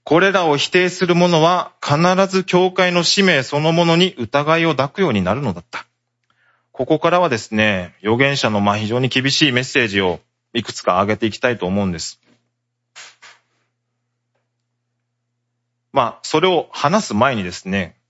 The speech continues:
この聖句をちょっと覚えておきたいんですね。私がすでにそれを得たとか、すでに完全なものになっているとかいうのではなく、ただ捉えようとして追い求めているのではなく、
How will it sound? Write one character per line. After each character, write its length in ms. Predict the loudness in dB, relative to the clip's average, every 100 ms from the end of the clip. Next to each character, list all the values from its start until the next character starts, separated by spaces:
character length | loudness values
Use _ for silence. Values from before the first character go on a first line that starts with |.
| _ _ _ _
こ 140 | -6 0
の 100 | 0
聖 220 | 2 0
句 140 | 2
を 80 | -2
ち 80 | -2
ょ 40 |
っ 60 | -4
と 160 | 0 2
覚 200 | 2 0
え 20 |
て 80 | -2
お 100 | -4
き 60 |
た 140 | -6 -6
い 40 |
ん 60 | -6
で 60 |
す 180 | -10 -6
ね。 180 | -6 -6 _ _ _ _ _ _ _ _ _ _ _ _ _ _ _ _ _ _ _ _ _ _ -4
私 360 | 0 0 2
が 120 | 2 0
す 160 | -2
で 80 | 0
に 100 | 0
そ 160 | 0 2
れ 80 |
を 60 | 2
得 100 | 2
た 140 | -2
と 100 | -4
か、 240 | -8 -10 -12 _ _ _ -10
す 120 | -2
で 100 | 0
に 100 | 0
完 220 | 0 0
全 160 | 0 0
な 100 | 2
も 120 | 2
の 100 | 2
に 100 | 0
な 120 | -2
っ 100 | -2
て 80 | -2
い 20 |
る 120 | -2
と 100 | -4
か 80 | 0
い 100 | 2
う 120 | 2
の 100 | 2
で 80 | 0
は 100 | 0
な 140 | 0 -4
く、 180 | -10 _ _ _ _ -4
た 160 | 0 2
だ 140 | 0
捉 360 | 0 0 2 2
え 60 |
よ 160 | 2 0
う 40 |
と 80 | 0
し 100 | -2
て 80 | 0
追 160 | 2 2
い 60 |
求 240 | 2 0 0
め 100 | 0
て 80 |
い 60 | 0
る 40 |
の 100 | -2
で 60 | -2
は 80 | -4
な 120 |
く、 40 | -8